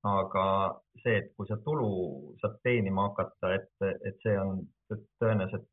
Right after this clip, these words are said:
äh, po-, poole aasta pärast ja, ja sellel ajal, milline see kokkuhoiuste hindade tase on, et on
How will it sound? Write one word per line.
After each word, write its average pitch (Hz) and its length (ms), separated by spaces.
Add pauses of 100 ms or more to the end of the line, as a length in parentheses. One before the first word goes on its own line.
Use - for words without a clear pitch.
(160)
äh, 92 880 (240)
po-, 120 320
poole 117 320 (760)
aasta 160 460
pärast 98 380 (160)
ja, 98 160 (160)
ja 98 160
sellel 101 340
ajal, 104 380
milline 95 880 (880)
see 107 100
kokkuhoiuste 110 640
hindade 101 240 (160)
tase 135 320
on, 90 260 (1300)
et 110 300
on 101 100